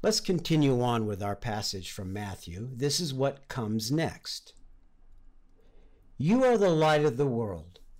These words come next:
like a city on a hilltop that cannot be hidden.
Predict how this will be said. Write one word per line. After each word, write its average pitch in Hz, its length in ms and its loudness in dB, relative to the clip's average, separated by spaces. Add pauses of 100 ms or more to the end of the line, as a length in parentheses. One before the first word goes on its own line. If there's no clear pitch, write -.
(600)
like 147 240 0
a 135 60 0
city 202 500 2
on 185 160 2
a 170 80 2
hilltop 135 640 -2
that 120 180 -10
cannot 131 480 -4
be 131 140 -4
hidden. 95 420 -8